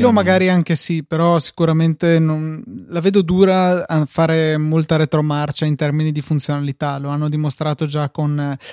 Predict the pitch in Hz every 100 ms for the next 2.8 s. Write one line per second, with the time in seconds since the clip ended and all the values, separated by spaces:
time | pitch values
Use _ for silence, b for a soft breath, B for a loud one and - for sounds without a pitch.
0 | B B 156 147 151 151 156 147 - 160
1 | 147 139 - 156 156 127 135 - 143 156
2 | 160 170 156 143 139 139 131 127